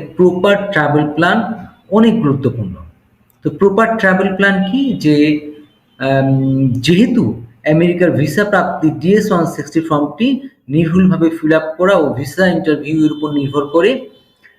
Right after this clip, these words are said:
দেখেন আপ-, আমরা কি বলছি যে যেহেতু আমেরিকার ভিসা প্রাপ্তি ডিএস ওয়ান সিক্স সিক্সটি ফর্মটি নির্ভুলভাবে ফিল আপ করা ও ভিসা ইন্টারভিউর উপর নির্ভর করে।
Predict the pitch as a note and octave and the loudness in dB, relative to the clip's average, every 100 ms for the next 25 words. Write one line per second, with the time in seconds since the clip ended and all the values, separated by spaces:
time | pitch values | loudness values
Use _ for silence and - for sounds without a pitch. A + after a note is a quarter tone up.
0 | _ - C#3 D3+ D#3+ A#2+ A#2 A#2 - C3+ | _ -4 -2 0 -2 -2 -4 -8 -4 0
1 | C3+ C3+ B2 A#2 A#2 C#3 C#3+ E3+ C4 - | 0 -2 -6 -6 -6 -6 0 2 0 -8
2 | _ _ _ _ A2 B2 E3 G3 F#3 A3 | _ _ _ _ -10 0 2 2 2 2
3 | E3 D3+ D3+ D3+ C#3+ C#3 C#3 F3+ D3 C3 | 2 2 0 2 0 0 -2 -2 0 -2
4 | - B2 A#2 B2+ F#3 G3 F#3+ F3+ - D#3 | -4 -6 -4 0 2 2 2 0 -2 -6
5 | - - _ _ _ _ - G#3 - G3+ | -10 -14 _ _ _ _ -4 -4 -2 -4
6 | F3+ C#3+ C#3 C#3+ D#3 E3+ G#3+ F#3 E3 D#3+ | 0 -2 -2 0 0 2 2 2 2 0
7 | - D3 D3 D3 D#3 E3+ A3 A3+ - - | 0 0 0 0 -2 0 0 -2 -8 -16
8 | - C3+ A2 C3+ D#3 A3 G3 F#3 E3+ B2+ | -6 -4 -2 -2 -2 0 2 2 0 0
9 | C#3 C3+ C3 B2+ A2+ G#2+ - F#2+ D#2+ | -2 0 0 2 0 -2 -6 -16 -16